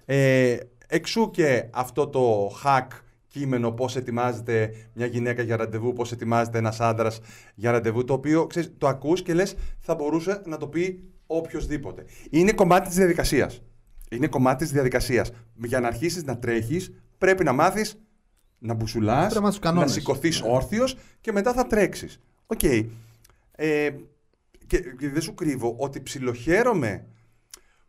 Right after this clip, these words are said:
Speaker 1: που η πρώτη μου, η δουλειά που είναι ευρέως, ε, γνωστή λόγω του βίντεο, είναι το αντιδιδακτορικού και δεν υπάρχουν όλα αυτά τα, τα κείμενα της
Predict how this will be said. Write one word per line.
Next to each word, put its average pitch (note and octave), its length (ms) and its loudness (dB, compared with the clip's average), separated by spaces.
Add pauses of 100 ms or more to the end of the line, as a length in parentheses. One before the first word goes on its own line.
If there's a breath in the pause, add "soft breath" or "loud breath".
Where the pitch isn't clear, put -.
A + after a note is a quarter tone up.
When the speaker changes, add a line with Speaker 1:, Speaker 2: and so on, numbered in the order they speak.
(160)
Speaker 1:
που C#3 180 -8
η C#3 40 -4
πρώτη C#3 360 -2
μου, A2 500 -4 (200)
η A2+ 120 -10
δουλειά A#2 300 -4
που A#2 120 -8
είναι A#2+ 120 -6
ευρέως, A#2 640 -4
ε, F2 760 -18
γνωστή G#2+ 540 -10
λόγω G#2+ 320 -6
του G#2 160 -14
βίντεο, G2+ 640 -4 (320)
είναι D3 280 2
το C3 120 -2
αντιδιδακτορικού G#2 1040 -6 (840)
και C#3 160 -6
δεν D#3 200 4
υπάρχουν C3 420 0
όλα C3 260 0
αυτά A#2 540 -6 (720 soft breath)
τα, B2+ 540 0
τα B2+ 80 -8
κείμενα B2+ 460 -2
της A#2+ 500 -10